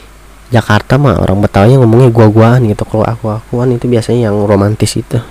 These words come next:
pacar ya, misalkan. Sampai kayak gitu tuh gua. Pas dia, dia bilang dia suka sama salah satu temen deket gua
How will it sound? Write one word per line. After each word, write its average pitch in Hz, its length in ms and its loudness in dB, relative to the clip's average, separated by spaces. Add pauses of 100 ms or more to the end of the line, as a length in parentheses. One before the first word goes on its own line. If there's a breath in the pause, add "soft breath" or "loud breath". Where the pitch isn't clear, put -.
(800)
pacar 98 480 0
ya, 101 240 -6 (240)
misalkan. - 400 -6 (1900 loud breath)
Sampai - 240 -6
kayak 104 320 0
gitu - 160 0
tuh - 160 -6
gua. - 80 -6 (2500)
Pas 123 320 0
dia, 123 240 2 (320)
dia 120 160 4
bilang 113 480 4
dia 107 400 4 (240)
suka - 320 0
sama 107 160 2
salah 110 320 2
satu - 160 0
temen 175 400 2
deket - 320 -2
gua 107 400 0